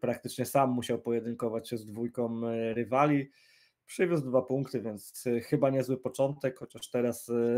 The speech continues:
wyścig juniorski, w którym na pewno torunianie nie będą faworytami, aczkolwiek Jakub Stojanowski wydaje się być, e, w zasięgu, czy to Lewandowskiego, czy Affelta, e, a Oskar Paluch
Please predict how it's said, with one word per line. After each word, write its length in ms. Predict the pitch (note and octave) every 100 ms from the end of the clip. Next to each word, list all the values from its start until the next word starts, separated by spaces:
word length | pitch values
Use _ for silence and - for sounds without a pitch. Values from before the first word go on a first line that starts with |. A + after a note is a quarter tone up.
| A#2 A#2
wyścig 360 | G#2+ B2+ - D3
juniorski, 440 | C3+ C3+ C3+ -
w 80 | A#2+
którym 240 | - A#2+ A#2
na 100 | A#2
pewno 480 | G#2+ A2 G#2+ A2 - _ _ _ -
torunianie 460 | C3+ C3+ C3+ C3
nie 140 | C3+ C3
będą 260 | C#3+ D3
faworytami, 640 | C#3+ C#3 C3+ C3+ D#3+ F3+ G#3+
aczkolwiek 800 | F#3+ - E3+ F3 F3+ F3 E3+ D#3+
Jakub 320 | D#3 D#3 D3
Stojanowski 840 | - D3 C3 C3+ - - C3 C3 - _ _ _ -
wydaje 500 | F#3+ G3 E3+ F3 E3
się 140 | D#3+
być, 360 | C#3+ D3+ D3+ D3+
e, 40 | D3 C#3+ C#3 B2+
w 40 |
zasięgu, 600 | B2+ D3 E3 D3+ A#2 G#2 F#2+
czy 160 | -
to 100 | A#2+
Lewandowskiego, 680 | B2 A#2+ B2 A#2+ - B2+ A#2+
czy 160 | - A#2+
Affelta, 520 | A#2+ A#2+ B2+ D3+ D3+ - _ _ _ -
e, 180 | A#2+ -
a 100 | F#3
Oskar 400 | E3+ - F3+ -
Paluch 380 | C#3+ E3+ E3+